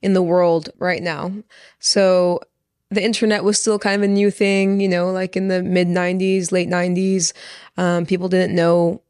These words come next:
kebabs and hummus and, like, all that stuff, like how everyone does now. And, you know, you didn't just, like, scroll on TikTok and learn about other cultures. So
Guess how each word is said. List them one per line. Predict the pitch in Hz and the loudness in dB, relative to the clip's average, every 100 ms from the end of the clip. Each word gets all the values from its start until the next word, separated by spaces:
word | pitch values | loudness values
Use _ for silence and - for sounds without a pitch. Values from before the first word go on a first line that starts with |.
| _ _ - | _ _ -6
kebabs | 190 175 165 175 170 | -2 0 0 0 -4
and | 175 | -6
hummus | 175 175 180 175 - | -4 -2 -2 -2 -4
and, | |
like, | 180 175 | -6 -6
all | 180 | -6
that | 175 196 | -4 -4
stuff, | - 185 | -6 -4
like | 185 - | -6 -4
how | 180 175 | -2 -2
everyone | - 175 175 | -4 -4 -4
does | 180 165 | -6 -8
now. | - 147 170 185 185 - | -8 -8 -6 -8 -10 -8
And, | 180 180 180 - | -6 -6 -8 -12
you | - | -10
know, | 92 | -6
you | |
didn't | 175 170 | -4 -4
just, | 185 | -4
like, | - | -4
scroll | - - 180 180 | -4 -2 0 0
on | 175 | -2
TikTok | 190 180 - 180 | -4 -4 -6 -6
and | 190 180 | -6 -8
learn | 175 | -6
about | 180 - - | -6 -8 -8
other | 175 | -10
cultures. | - 190 - 226 247 | -6 -6 -2 0 0
So | - 202 202 | 0 0 0